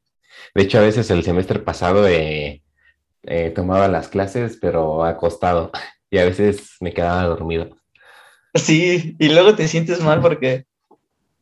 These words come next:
Speaker 2: como que te sientes como un huevón, ¿no? Como, como un bueno para nada tomando las clases echado.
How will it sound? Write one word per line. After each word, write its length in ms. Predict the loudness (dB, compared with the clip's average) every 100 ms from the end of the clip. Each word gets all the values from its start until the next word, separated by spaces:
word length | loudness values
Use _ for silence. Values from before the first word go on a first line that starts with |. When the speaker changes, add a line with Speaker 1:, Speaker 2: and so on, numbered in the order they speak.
| -14 -6
Speaker 2:
como 220 | -4 -4
que 140 | -6
te 120 | -6
sientes 260 | -4 -4 -2
como 260 | -2 0 0
un 80 | 2
huevón, 380 | 4 4 2 0
¿no? 160 | -4 -8
Como, 440 | -8 -8 -8 -14 _ _ _ _ -6
como 260 | -2 0
un 60 | 2
bueno 280 | 4 4 4
para 260 | 4 4 4
nada 260 | 2 2
tomando 320 | 0 0 0 -2
las 160 | -2
clases 380 | -4 -4 -4 -8
echado. 540 | -8 -2 2 2 0